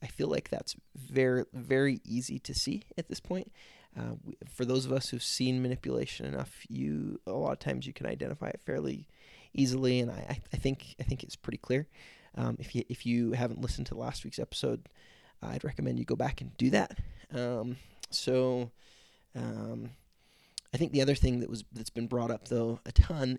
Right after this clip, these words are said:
is, um, uh, has been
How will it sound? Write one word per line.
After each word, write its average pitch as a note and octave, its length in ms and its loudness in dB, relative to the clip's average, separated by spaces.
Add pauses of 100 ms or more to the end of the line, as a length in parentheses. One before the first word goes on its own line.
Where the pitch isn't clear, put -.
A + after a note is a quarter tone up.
(120)
is, A2 680 -4 (580)
um, A2 500 -4 (720)
uh, E2+ 240 -6 (720)
has A#2+ 180 -4
been A#2 300 -2